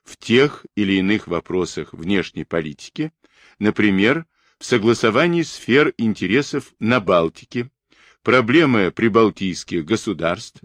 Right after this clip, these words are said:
и так далее. Подобное урегулирование, однако представляющееся нам необычно важным,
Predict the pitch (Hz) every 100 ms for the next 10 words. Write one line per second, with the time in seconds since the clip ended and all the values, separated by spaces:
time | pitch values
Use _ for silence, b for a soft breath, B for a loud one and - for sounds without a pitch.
0 | _ 139 147 104 80 62 65 _ _ _
1 | b b b b b 123 123 185 156 147
2 | 131 - 120 110 92 95 90 90 95 120
3 | 160 190 _ _ b b b 104 107 170
4 | 165 143 127 - 117 143 143 117 - 104
5 | - 95 110 113 101 117 113 101 107 -
6 | 101 92 78 101 92 82 98 135 180